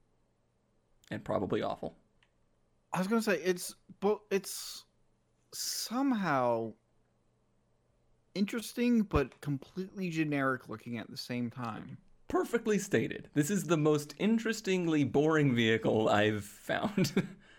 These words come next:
Speaker 1: It only
Speaker 2: <laughs>
Speaker 1: has one mirror, too, factory. Like, they did all of this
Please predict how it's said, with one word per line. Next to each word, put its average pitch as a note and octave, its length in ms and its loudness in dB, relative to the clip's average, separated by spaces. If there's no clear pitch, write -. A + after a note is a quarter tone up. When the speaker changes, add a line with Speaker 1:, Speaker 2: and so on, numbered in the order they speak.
Speaker 1:
It G#3+ 200 10
only G#3+ 300 10
Speaker 2:
<laughs> F3+ 100 6
Speaker 1:
has D#3 160 4
one D#3 220 4
mirror, A#2+ 340 4
too, G#2+ 380 2
factory. B2 720 0
Like, - 420 0
they C#3 120 4
did D#3+ 180 2
all F3+ 200 6
of D3+ 160 2
this D3 460 0